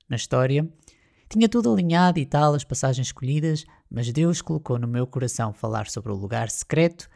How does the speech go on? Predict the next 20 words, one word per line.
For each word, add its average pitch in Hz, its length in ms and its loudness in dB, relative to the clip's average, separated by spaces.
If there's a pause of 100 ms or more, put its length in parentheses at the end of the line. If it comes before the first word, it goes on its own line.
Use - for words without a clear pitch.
(260)
e 180 80 -2
da 185 80 4
sua 202 160 0
importância, 160 560 -2
especialmente 120 520 -6
nesta 127 240 -4
altura 143 380 -4
que 135 120 -12
nós 120 100 -2
estamos 131 300 -6
a 113 40 -2
viver. - 400 -10 (800)
Mateus 202 480 2
seis 139 320 0
seis 151 380 0
diz: 107 320 -6 (200)
"Mas - 200 -8
quando 160 320 -2
você 135 320 -4
orar, 98 400 -4